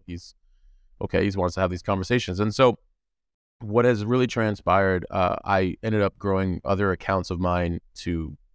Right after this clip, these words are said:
you know, six-figure numbers, um, started again with my Matt Gottesman Instagram. Um, I have a podcast called The Hustle Sold Separately,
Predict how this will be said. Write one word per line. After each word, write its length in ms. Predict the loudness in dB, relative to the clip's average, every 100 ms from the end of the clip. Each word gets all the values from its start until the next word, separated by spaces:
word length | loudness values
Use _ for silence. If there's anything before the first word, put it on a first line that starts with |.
| -6
you 60 |
know, 140 | -6 -6
six-figure 960 | -10 -6 -6 -8 -16 _ -6 -2 0
numbers, 480 | 0 0 -2 -4 -6 _ -20 _ -2
um, 340 | 0 0 -2
started 300 | 0 2 2
again 240 | 0 0 0
with 100 | 0
my 100 | 0
Matt 240 | 0 0
Gottesman 380 | 0 0 0 -4
Instagram. 560 | -4 -4 -2 0 -2 -4 _ _ -16 0
Um, 240 | 2 2
I 120 | 0 0
have 160 | 0
a 80 | -2
podcast 440 | 0 0 2 -2
called 160 | -2 -2
The 40 |
Hustle 220 | 0 0 -2
Sold 240 | -6 -4
Separately, 640 | 0 0 0 0 2 0